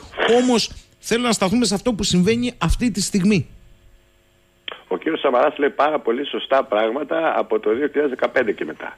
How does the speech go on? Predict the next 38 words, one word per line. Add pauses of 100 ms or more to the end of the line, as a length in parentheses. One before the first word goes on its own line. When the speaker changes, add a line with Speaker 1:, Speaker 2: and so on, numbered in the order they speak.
(160)
Speaker 1:
Ναι,
ε,
καλά,
καλή
επισήμανση,
γιατί
τι
έκανε
και
αυτός
όταν
ήταν
πρωθυπουργός.
Speaker 2:
Δεν
Speaker 1:
Έχετε
Speaker 2:
μπορώ
να
τον
Speaker 1:
δίκιο.
Speaker 2:
αδικήσω.
Speaker 1:
Έχετε
Speaker 2:
Όχι,
Speaker 1:
δίκιο.
Speaker 2:
τα,
μην
αρχίσω
αυτή
την
κουβέντα
τώρα,
γιατί
θα
το, (440)
το
τελειώσουμε
εκεί. (120)
Speaker 1:
Μμ. (340)
Speaker 2:
Αλλά,